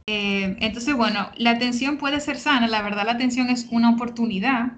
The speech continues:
para la, la pareja conocerse, para, para arreglar lo que no está funcionando. Es una oportunidad para crecer juntos, para convertirse en un equipo,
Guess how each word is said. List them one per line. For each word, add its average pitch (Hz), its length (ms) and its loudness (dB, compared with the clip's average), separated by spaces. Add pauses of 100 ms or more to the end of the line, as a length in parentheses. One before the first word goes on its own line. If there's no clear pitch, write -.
para 196 180 -2
la, 196 420 0
la 196 140 0
pareja 202 340 -2
conocerse, 226 720 0
para, 180 540 -4 (580)
para 196 560 4
arreglar 202 840 2
lo 220 120 -4
que 214 80 -6
no 202 120 -2
está 208 240 -8
funcionando. 214 760 0
Es 196 120 -6
una 214 120 -6
oportunidad 202 480 -4
para 208 180 -2
crecer 202 360 -6
juntos, 247 680 2 (480)
para 196 400 4
convertirse 208 880 0
en 196 100 2
un 214 120 -2
equipo, 196 680 -4